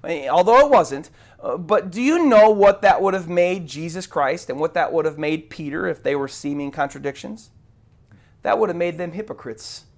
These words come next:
And the worst of all, religious hypocrites. But I love to tell you, you know, you hear that saying, God just gave me a new saying. You know, you hear that saying, "Oh, I hate to tell you." I, God gave me a new one for this sermon. I love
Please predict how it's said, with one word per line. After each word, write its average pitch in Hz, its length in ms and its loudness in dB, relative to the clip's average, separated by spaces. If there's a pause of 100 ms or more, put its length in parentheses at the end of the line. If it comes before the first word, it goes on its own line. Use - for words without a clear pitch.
(320)
And 180 220 2
the 160 80 6
worst 185 340 2
of 143 120 2
all, 170 460 6
religious 151 1120 -2 (240)
hypocrites. - 720 -14 (240)
But 165 140 2
I 190 100 8
love 202 520 8
to 170 80 -4
tell 151 220 2
you, 135 100 -2
you 180 100 0
know, 269 120 6
you 220 200 -2
hear 214 140 4
that 185 200 2
saying, 165 260 -2
God 185 180 4
just 170 120 -14
gave 185 140 -4
me 156 80 -6
a 147 40 -4
new 160 100 -4
saying. 139 260 -4 (220)
You 233 80 4
know, 233 80 8
you 214 160 0
hear 214 120 4
that 202 220 2
saying, 185 300 2
"Oh, 208 180 8
I 185 120 6
hate 208 200 -2
to 185 60 -8
tell 202 280 4
you." 208 200 -2 (420)
I, 208 140 2
God 208 300 2
gave 220 120 -4
me 190 100 -4
a 170 40 -2
new 196 160 -2
one 160 140 -2
for 151 120 -14
this 160 140 -6
sermon. 139 340 -6 (160)
I 220 160 6
love 196 640 6